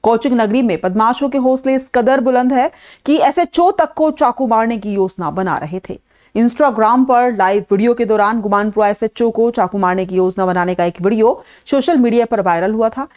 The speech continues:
जिसके बाद पुलिस महकमे में हड़कंप मच गया। वीडियो में अपने साथी से बदमाश कह रहा था कि "तू जल्दी आ जा और गुमानपुरा एसएचओ को चाकू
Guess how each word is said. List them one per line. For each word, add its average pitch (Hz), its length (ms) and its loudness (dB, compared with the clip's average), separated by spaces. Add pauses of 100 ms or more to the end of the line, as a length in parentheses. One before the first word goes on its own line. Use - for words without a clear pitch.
(220)
जिसके 240 240 0
बाद 277 200 2
पुलिस 277 320 -2
महकमे 240 360 2
में 202 220 -4
हड़कंप 190 400 -4 (160)
मच 175 200 -10
गया। - 220 -4 (580)
वीडियो 247 380 2
में 403 120 2
अपने 370 180 0
साथी 320 360 0
से 330 280 0
बदमाश 233 580 0
कह 247 180 2
रहा 240 160 2
था 254 200 0
कि 262 160 -4
"तू 262 140 -2
जल्दी 220 360 2
आ 226 140 4
जा 247 200 2
और 285 180 2
गुमानपुरा 214 680 0
एसएचओ 226 460 -2
को 160 260 -4 (440)
चाकू 247 540 0